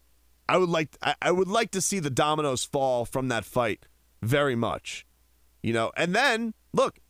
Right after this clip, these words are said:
if Tyron goes out and he blasts and beats Nate Diaz, then he's beat a very popular fighter. I think it'd be a, a, a heavily bought fight, and I think Tyron could have his stage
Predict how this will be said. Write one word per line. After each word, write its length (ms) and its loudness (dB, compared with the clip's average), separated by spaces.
if 220 -4
Tyron 340 0
goes 180 0
out 160 2
and 100 -6
he 200 0
blasts 760 0
and 180 -2
beats 280 0
Nate 200 -2
Diaz, 460 0
then 520 2
he's 280 0
beat 200 2
a 40 0
very 260 0
popular 480 0
fighter. 300 0
I 60 -2
think 160 -4
it'd 140 -2
be 160 0
a, 100 2
a, 460 -2
a 60 -2
heavily 320 -2
bought 300 -2
fight, 420 -2
and 760 0
I 120 4
think 260 0
Tyron 340 0
could 120 -4
have 240 -2
his 200 -2
stage 600 -2